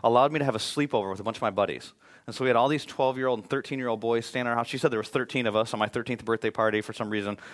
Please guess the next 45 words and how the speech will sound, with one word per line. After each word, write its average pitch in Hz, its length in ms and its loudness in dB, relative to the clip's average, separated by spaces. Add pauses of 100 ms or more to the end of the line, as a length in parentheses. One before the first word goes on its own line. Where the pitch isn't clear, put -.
(120)
We 110 100 -2
did 101 160 -4
that. 110 240 8
And 95 160 -8
so 120 100 2
we 117 120 2
had 117 160 2
thirteen 139 420 0 (300)
little 139 180 4
boys 143 280 4
over 127 160 4
to 120 40 2
the 113 60 -2
house 120 260 4
wanting 131 160 0
to 120 40 -8
play 117 120 2
video 139 240 0
games, 151 260 0
watch 117 220 -2
movies, 147 500 0
eat 139 180 -2
and 131 80 -8
drink 123 180 -2
sugar 165 480 2
so 147 100 -6
we 127 80 -2
could 101 160 -10 (220)
be 135 120 -6
amped 139 360 0
up. 165 300 8
<laughs> - 40 -14
And, 156 140 -2 (200)
and 131 80 -6
so 131 80 0
you 139 60 0
can 147 100 2
imagine 170 300 6
what 151 60 -2
this 139 120 -4
was 127 120 -2
like 135 160 4
for 135 100 -4
my 117 140 4
mom. 120 300 4